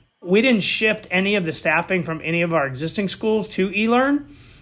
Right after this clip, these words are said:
We brought in people and expanded our teaching force,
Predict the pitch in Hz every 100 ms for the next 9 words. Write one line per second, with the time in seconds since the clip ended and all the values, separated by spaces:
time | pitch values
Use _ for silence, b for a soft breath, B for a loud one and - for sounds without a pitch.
0 | B 165 165 156 160 175 165 175 175 175
1 | 175 175 160 147 135 - - 139 156 151
2 | 131 - 175 196 180 202 220 240